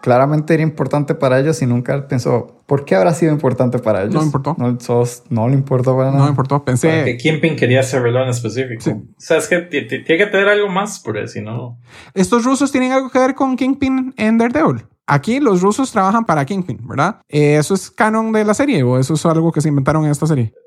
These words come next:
Speaker 3: E-, estos rusos sí son, trabajan para Kingpin, eso sí es canon.
Speaker 2: En el cómic,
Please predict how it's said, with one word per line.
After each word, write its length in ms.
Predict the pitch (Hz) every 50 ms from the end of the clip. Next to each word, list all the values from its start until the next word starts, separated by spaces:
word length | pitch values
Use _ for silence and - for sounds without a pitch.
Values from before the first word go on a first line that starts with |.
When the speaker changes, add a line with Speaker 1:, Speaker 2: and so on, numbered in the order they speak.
| - - - -
Speaker 3:
E-, 240 | - 143 143 - 147
estos 320 | 147 - - 180 175 175
rusos 260 | 180 180 175 180 170
sí 140 | - 175 165
son, 420 | 165 170 165 160 151 135 117 110 - - _
trabajan 240 | - 110 113 131 131
para 160 | - 143 123
Kingpin, 380 | - - 147 147 - - 135 123
eso 140 | 107 107 120
sí 100 | - 120
es 100 | 120 120
canon. 200 | - 156 151 120
Speaker 2:
En 80 | 123 123
el 100 | 117 113
cómic, 460 | - 143 135 117 95 - - - _